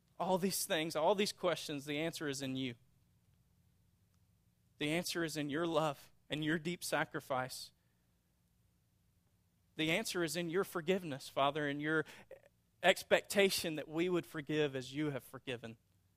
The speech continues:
Lord, may we be built up in you.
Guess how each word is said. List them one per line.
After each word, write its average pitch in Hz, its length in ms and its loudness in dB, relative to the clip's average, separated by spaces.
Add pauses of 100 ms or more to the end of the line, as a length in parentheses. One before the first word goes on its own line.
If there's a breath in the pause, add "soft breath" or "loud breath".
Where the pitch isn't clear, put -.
(2750)
Lord, 151 180 -4
may 143 140 0
we 156 120 -2
be 143 140 -2
built 135 320 0
up 127 180 -4
in 123 140 -8
you. 120 200 -10